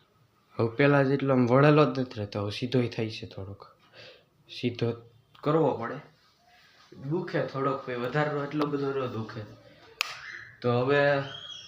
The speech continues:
પતંગ ક્યાં છે? અહીંયા સગાવાની, ઓલા પણ સગાવાની, કાંઈ નક્કી નથી થયું હજી. એ ગમે ત્યારે ફોન આવી જાય કે અહીંયા, અહીંયા ઓલા પણ જવાનું થાય ને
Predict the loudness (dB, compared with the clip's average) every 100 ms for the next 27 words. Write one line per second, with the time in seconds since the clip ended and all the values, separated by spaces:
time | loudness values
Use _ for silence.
0 | -20 -20 -20 -20 -20 -20 -20 -20 -20 -6
1 | -6 0 0 0 -2 -4 -4 -4 0 2
2 | 2 0 -2 0 2 4 2 2 0 -2
3 | -4 -4 -4 -4 -4 -4 -4 -4 -4 -6
4 | -8 -8 -8 -10 -14 -12 -12 -16 -20 _
5 | _ -20 -20 _ _ _ _ _ _ -6
6 | 2 4 6 4 2 -2 -2 -2 0 0
7 | -2 -4 -8 -4 -4 -4 -8 -6 -4 -2
8 | -2 0 2 2 0 -4 -2 0 2 0
9 | -4 -2 0 2 0